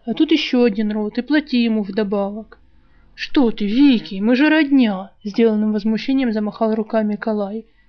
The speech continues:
«Какая плата? Пусть только поживет у тебя, ума наберется». «Да как-то, ну, неудобно», так же фальшиво возразил Сурок.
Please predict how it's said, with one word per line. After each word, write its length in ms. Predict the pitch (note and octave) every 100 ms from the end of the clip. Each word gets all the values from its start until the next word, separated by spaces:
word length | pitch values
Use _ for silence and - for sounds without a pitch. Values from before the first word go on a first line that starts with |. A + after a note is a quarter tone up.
| -
«Какая 420 | D#4+ D#4+ F#4+ F#4
плата? 480 | F#4 E4 C4+ A3 A3
Пусть 220 | D#4 -
только 240 | E4 E4+
поживет 480 | E4 D#4+ D#4+ C4 C4+
у 40 | C#4+
тебя, 280 | B3 A#3
ума 260 | B3 G3+ G3+
наберется». 760 | A#3 G#3 G#3+ G3+ G3+ - A3 - _ _ _ _ _ _ - _ _ _ _ _ _ -
«Да 180 | G#3+ A3
как-то, 500 | D4+ D4+ - C#4+ C#4
ну, 200 | C4 B3
неудобно», 1040 | A3 A3 G#3+ F#3+ G#3+ A3+ B3 A3 G3+ G#3 - -
так 260 | A3 A3+
же 100 | G#3+
фальшиво 500 | G3+ A3 - B3+ A#3
возразил 540 | G#3 G3+ G3 F3+ A3+ G#3+
Сурок. 520 | - A3+ G3 F#3